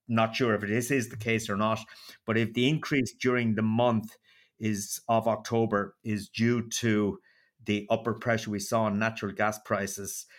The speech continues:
uh, the electricity manufacturers are very quick to pass it on,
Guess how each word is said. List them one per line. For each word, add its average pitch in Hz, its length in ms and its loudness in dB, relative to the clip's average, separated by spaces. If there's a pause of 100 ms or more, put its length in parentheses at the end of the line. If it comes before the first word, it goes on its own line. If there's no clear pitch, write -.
(240)
uh, 107 300 2
the 107 100 0
electricity 131 760 0
manufacturers 117 1080 -2
are 107 140 2
very 120 420 0 (360)
quick 131 320 -2
to 110 60 -6
pass 120 320 -2
it 104 100 0
on, 123 300 0